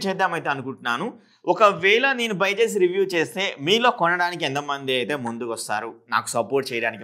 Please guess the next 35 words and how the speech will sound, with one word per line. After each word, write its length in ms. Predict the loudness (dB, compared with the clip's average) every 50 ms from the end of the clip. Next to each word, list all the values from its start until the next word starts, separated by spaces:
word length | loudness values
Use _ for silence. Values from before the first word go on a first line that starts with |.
| -8 -8
మన 80 | -8 -8 -6
ఛానల్ 240 | -8 -8 -8 -8 -8 -8
సపోర్ట్ 280 | -8 -8 -6 -8 -8 -8 -8
చేయడానికి, 380 | -8 -6 -6 -8 -8 -10 4 10 10
వాళ్ళకు 280 | 10 10 10 4 0 0 0 0
మాత్రం 300 | 0 0 0 0 -2 -2 -2 -4
నేను 120 | -4 -4 -4
ఒక 80 | -4 -4 0 2
టూ 80 | 2 4 6
థౌసండ్ 260 | 4 4 4 2 -2 -4
రూపీస్ 200 | -4 -4 -6 -2 -2
తగ్గిస్తాను. 540 | -2 -2 -2 -10 -12 -4 -2 -2 -2 -2 -4 -12 _ -8 -8
ఒకవేళ 720 | -2 0 -2 -2 -2 0 2 4 4 4 4 2 0 -2 -2 -4 -10 -16 _ -4 -2
ఈ 40 | 0 4 4 4
యొక్క 180 | 4 4 2 2 2 2 -2 0 2
వీడియో 280 | 2 2 2 0 0 0 0
అనేది 240 | 0 0 -2 -2 -4 -8 -8 -8
టూ 80 | -8 -8 -4 0
కే 80 | 2 2 4 4 4 2
లైక్స్ 280 | 2 2 0 -6 -8 -4 2 6
దాటితే 520 | 6 6 6 4 0 -6 -4 -2 0 0 0 0 -4 -12 _ _ _ _ _ -8
ఇంకొక 240 | 2 2 2 2 2 0 0
ఫైవ్ 140 | 2 2 2
హండ్రెడ్ 200 | 0 -2 -4 -4
రూపీస్ 240 | -2 -2 -4 -4 -4 -2 2 2
యాడ్ 140 | 2 2 2 -4
చేసి 240 | -8 -8 -6 -8 -8 -8 -4 _
టూ 80 | -2 -2 -2 -4 0 0
థౌసండ్ 360 | 2 2 2 0 -2 -6 -6 -6
ఫైవ్ 100 | -6 -6
హండ్రెడ్ 180 | -4 -4 -6 -6
రూపీస్ 280 | -4 -4 -4 -4 -4 -4 -8 -8 -8 -16 _ _ _ _ -6
నేను 160 | -4 -4 -2 2 2
తగ్గించి 520 | 2 2 2 -2 -4 -4 -2 -4 -6 -6 -6 -10 -12 _ _ _ _ _ _ -16 -10 -2 4 6 6
ఎవరైతే 340 | 8 8 6 4 4 0